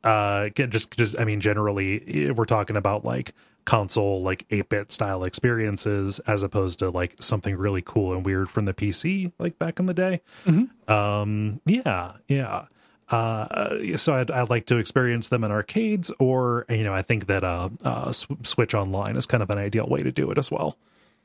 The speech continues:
Speaker 2: Yeah. Yeah. There, there are tons of, like, stone cold arcade classics
Speaker 1: Mm-hmm.
Speaker 2: that were before nineteen ninety.
Speaker 1: Yeah.
Speaker 2: You know, like, you're, you're playing, like, Rampart or Tapper or something like that. Those are all good
Speaker 1: Mm-hmm.
Speaker 2: games.
Speaker 1: Yeah,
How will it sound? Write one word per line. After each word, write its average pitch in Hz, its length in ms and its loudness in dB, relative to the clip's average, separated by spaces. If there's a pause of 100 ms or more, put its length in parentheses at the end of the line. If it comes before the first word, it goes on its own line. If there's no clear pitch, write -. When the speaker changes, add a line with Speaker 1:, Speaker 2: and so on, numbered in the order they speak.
(540)
Speaker 2:
Yeah. 302 120 2 (480)
Yeah. - 60 -16 (200)
There, 240 140 6
there 240 120 4
are - 20 2
tons 233 300 4
of, 151 100 2
like, 143 160 -2
stone 160 280 6
cold 139 280 2
arcade 139 340 0
classics 151 640 -2 (100)
Speaker 1:
Mm-hmm. 160 200 -14 (500)
Speaker 2:
that 143 160 4
were 139 180 2
before 139 300 2
nineteen 135 280 0
ninety. 175 440 -4 (160)
Speaker 1:
Yeah. 110 140 -4 (720)
Speaker 2:
You 143 100 2
know, 127 140 2
like, 139 160 2
you're, 151 120 4
you're 156 160 0
playing, 143 260 4
like, 135 160 0
Rampart 135 520 2
or 127 180 -2
Tapper 139 480 0
or 139 40 -2
something 147 160 -2
like 147 140 -2
that. 156 100 -2
Those 156 140 4
are 160 80 6
all 151 60 4
good 143 160 6
Speaker 1:
Mm-hmm. - 20 0
Speaker 2:
games. 151 480 -2
Speaker 1:
Yeah, 202 240 2